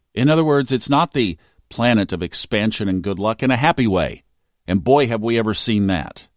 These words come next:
Now, the other big thing that's at play here, especially around this retrograde, are three Jupiter-Pluto conjunctions. One already happened. That was April fourth.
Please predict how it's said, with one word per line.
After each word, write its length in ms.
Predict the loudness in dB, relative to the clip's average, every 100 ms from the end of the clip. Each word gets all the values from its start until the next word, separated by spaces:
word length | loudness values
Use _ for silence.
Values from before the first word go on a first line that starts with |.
| _ _ _
Now, 100 | -6
the 140 | -2 2
other 140 | 2
big 640 | 4 6 6 6 4 0 -4
thing 400 | -2 0 0 -2
that's 220 | -4 -4
at 160 | -4
play 300 | -2 0 0
here, 200 | 0 -2
especially 480 | -2 -4 -4 -2 -2
around 200 | 0 2
this 200 | 2 0
retrograde, 680 | -2 -2 -6 -8 -10 -10 -16 _ _ _ _ -4
are 180 | -4
three 760 | -4 -8 -6 0 2 2 0 -2 -8 -10
Jupiter-Pluto 1120 | 0 0 2 -2 -4 -6 2 2 2 -2 -2
conjunctions. 840 | -4 0 2 0 -2 -10 -12 -18 _ _ _
One 440 | -8 -2 2 2 0
already 500 | 2 0 2 0 -2
happened. 540 | 0 -2 -2 -6 -6 -10 _ _ _
That 200 | -6 -4
was 440 | 0 2 2 -2 -4
April 280 | -6 -4 -8
fourth. 640 | -4 -4 -4 -6 -10 -20